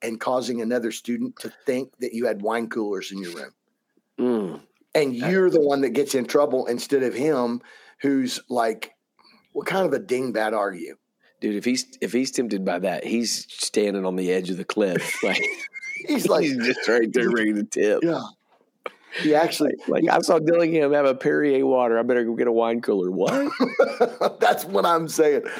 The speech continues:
Speaker 2: What?
Speaker 1: Yes, that's the, that's the approach.
Speaker 2: Oh,
Speaker 1: Uh,
Speaker 2: man, it's wild. Well, we are certainly glad that everybody has stuck with <laughs> us through, through,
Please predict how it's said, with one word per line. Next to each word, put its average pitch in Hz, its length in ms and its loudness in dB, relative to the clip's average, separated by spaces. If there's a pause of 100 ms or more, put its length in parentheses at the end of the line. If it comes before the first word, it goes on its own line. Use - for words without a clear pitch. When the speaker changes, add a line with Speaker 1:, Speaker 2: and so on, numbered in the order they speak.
(180)
Speaker 2:
What? 175 200 0
Speaker 1:
Yes, 151 320 2
that's 135 340 0
the, 123 300 -2
that's 135 280 0
the 131 120 -2
approach. 120 580 0 (500)
Speaker 2:
Oh, 98 440 0
Speaker 1:
Uh, 85 40 -6
Speaker 2:
man, 82 460 -4
it's 107 260 2
wild. 90 340 2
Well, 127 240 4
we 165 120 4
are 143 60 2
certainly 143 380 0
glad 131 340 2
that 104 80 2
everybody 107 520 2
has 98 160 -6
stuck 107 300 -2
with 117 220 -2
<laughs> - 180 0
us - 280 -2
through, - 180 -4 (520)
through, - 340 -8